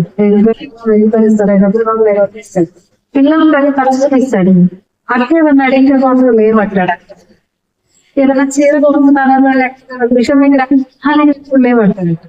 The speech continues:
పిల్లలకి బాగోకపోతే చాలా ఏదైనా పరిచయం చేసి పిల్లలకి. అదే తినక బాగోకపోతే కనీసం ఆ పిల్లల చేత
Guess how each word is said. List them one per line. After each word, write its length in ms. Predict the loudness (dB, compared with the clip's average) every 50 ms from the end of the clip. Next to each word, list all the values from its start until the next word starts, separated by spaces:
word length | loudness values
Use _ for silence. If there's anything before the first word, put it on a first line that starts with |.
| _ _ _ _ _ -20 _ _ _ _ _ _ _ _ _ _ _ -4 0
పిల్లలకి 380 | 0 2 2 2 2 0 0 0
బాగోకపోతే 600 | -2 -4 -2 -2 -4 -2 0 0 2 2 2 2 0 0 -2 -6 -16 -18 -20 -20 -20 -20 -20 _ _ -8 -6
చాలా 520 | -4 -2 0 0 0 0 2 2 2 2 2 0 0
ఏదైనా 340 | 0 0 0 0 2 2 0 0
పరిచయం 340 | 0 0 -2 -2 0 0 0 2 2
చేసి 260 | 2 2 2 0 0 -2 -2
పిల్లలకి. 380 | -2 0 0 0 0 -2 -4 -8 -10 -10 -12 -12 -14 _ _ _ _ -4 -4
అదే 180 | -2 0 -2 -2 -2 -2
తినక 280 | -2 0 0 0 0 0 0
బాగోకపోతే 580 | 0 0 0 0 0 0 0 0 0 0 0 0 0 0
కనీసం 380 | 0 -2 -2 -2 -4 -2 -2 -2
ఆ 40 |
పిల్లల 280 | 0 0 0 2 2 0
చేత 240 | 0 0 0 0